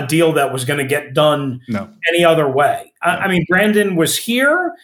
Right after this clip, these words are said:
Speaker 2: Yeah.
Speaker 1: and Washington was here, even under previous management. 'Cause remember, you know, Ron and his staff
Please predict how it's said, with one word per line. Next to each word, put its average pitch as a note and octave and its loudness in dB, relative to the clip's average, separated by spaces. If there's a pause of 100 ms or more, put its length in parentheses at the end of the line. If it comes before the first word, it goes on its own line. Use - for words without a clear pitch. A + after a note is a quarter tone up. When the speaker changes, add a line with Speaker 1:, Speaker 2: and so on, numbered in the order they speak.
(140)
Speaker 2:
Yeah. - -12
Speaker 1:
and D#3+ 0
Washington F3+ 0
was D3 -2
here, F3+ 0
even A#3 0
under A#3 2
previous A#3 -2
management. G#3+ -2
'Cause C#3+ -8
remember, G3 0 (380)
you F3+ -2
know, E3 2 (340)
Ron G3 2 (200)
and F3 0
his A#3+ 0
staff C3+ 0